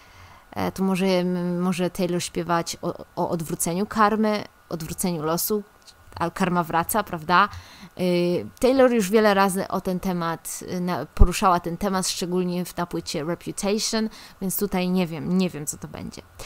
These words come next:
Dwunasta piosenka to Sweet Nothing i to jest bardzo, bardzo mi się podoba ten tytuł, ponieważ on znaczy słodkie nic. I to mi się kojarzy z takim złym prezentem albo niczym,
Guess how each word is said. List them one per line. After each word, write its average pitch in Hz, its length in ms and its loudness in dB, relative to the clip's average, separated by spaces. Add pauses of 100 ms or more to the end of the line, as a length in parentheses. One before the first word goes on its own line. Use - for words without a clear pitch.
(220)
Dwunasta 240 380 2
piosenka 196 420 -2
to 180 160 -4
Sweet 294 520 0
Nothing 170 680 -4 (400)
i 202 60 -6
to 226 80 2
jest 196 220 4
bardzo, 208 300 4
bardzo 208 280 0
mi 214 80 2
się 208 80 -4
podoba 185 260 0
ten 170 240 -4 (280)
tytuł, 240 380 0
ponieważ 190 420 -2
on 196 120 -2
znaczy 180 320 -4
słodkie 214 480 0
nic. - 480 -2 (340)
I - 40 -10
to 220 120 4
mi 233 60 4
się 233 100 0
kojarzy 214 320 2
z 208 60 -8
takim 190 360 -2 (1800)
złym 294 340 2
prezentem 185 720 4
albo 190 280 4
niczym, 220 500 4